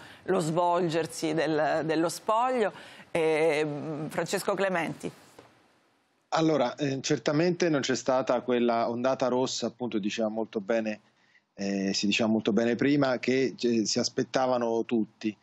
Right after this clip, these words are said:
Speaker 2: E, mm, ce ne sono degli elementi interessanti ulteriori, <clears throat> ossia che molti repubblicani stanno accettando l'esito della sconfitta, il che rafforza un'idea di democrazia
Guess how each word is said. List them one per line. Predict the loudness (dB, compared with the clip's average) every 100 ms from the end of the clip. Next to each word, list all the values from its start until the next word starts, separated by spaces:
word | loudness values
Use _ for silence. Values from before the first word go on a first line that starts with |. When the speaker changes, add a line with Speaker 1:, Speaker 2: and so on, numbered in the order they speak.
| -20 -20 _ -6
Speaker 2:
E, | 0 2 2 0
mm, | -4 -6
ce | -2
ne | 0
sono | 2 4
degli | 4 4
elementi | 4 2 2 0
interessanti | 0 0 2 0 0
ulteriori, | 0 2 2 4 4 2 0 -4
<clears throat> | -10 -8 -6
ossia | -4 -2 2 2 2
che | 0 0 0 -2 _ _ -6
molti | -2 0 2
repubblicani | 2 0 0 0 2 2 2 2 0 -2
stanno | -2 -2 0 -2
accettando | -2 -6 -2 -2 0 2
l'esito | 2 0 0 0 0
della | 0 0
sconfitta, | 0 -6 -8 -2 -2 -2 -2 -2 -4 -12 _ _ -6
il | 0
che | 2
rafforza | 2 2 0 0 0 -4
un'idea | -2 0 0
di | 0
democrazia | -2 -2 -2 -2 -4 0 2 4 4 2 0